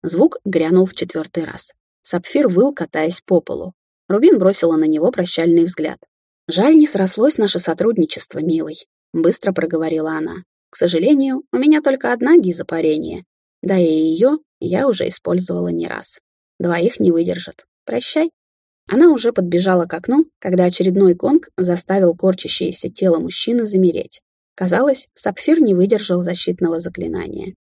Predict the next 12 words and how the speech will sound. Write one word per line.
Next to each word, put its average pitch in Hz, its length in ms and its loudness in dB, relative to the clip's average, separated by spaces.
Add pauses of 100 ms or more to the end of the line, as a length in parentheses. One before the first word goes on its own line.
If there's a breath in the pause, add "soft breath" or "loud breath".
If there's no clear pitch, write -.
(240)
Его 359 200 4
тело 220 260 2
расслабилось, 262 800 0
конечности 320 560 2
раскинулись 160 560 -2
в - 80 -10
сторону, 277 460 0 (220)
стеклянный 180 600 2
взгляд 175 400 -2
устремлен 156 440 -4
в 175 120 -12
потолок. 160 500 -10